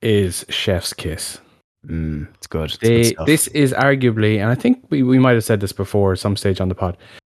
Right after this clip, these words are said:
Speaker 1: this is brewing and building to be arguably the best built storyline in wrestling in years. Possibly since the Summer of Punk and the Money in the Bank run with Cena he had.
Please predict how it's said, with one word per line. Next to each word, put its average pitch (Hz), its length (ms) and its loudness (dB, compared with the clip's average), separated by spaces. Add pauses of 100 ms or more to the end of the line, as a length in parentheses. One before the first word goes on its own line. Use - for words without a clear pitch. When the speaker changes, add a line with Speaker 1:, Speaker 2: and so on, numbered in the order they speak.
(340)
Speaker 1:
this 165 260 2
is 156 80 0
brewing 123 560 4
and 98 180 -4
building 110 380 2
to - 100 -12
be 101 140 -6
arguably 101 540 -2 (140)
the 117 180 2
best 117 500 -4 (600)
built 104 260 2
storyline 101 840 0
in 98 140 -2
wrestling 95 580 -2 (800)
in 113 300 4
years. 104 920 2 (1000)
Possibly 143 440 2
since 123 360 2
the 113 120 0
Summer 110 340 2
of 101 120 0
Punk 104 340 -2
and 101 140 0
the 95 40 0
Money 101 240 2
in 95 80 0
the 98 80 -2
Bank 101 300 -2
run 101 180 2
with 92 160 -2
Cena 98 260 0
he 95 120 2
had. 90 260 -2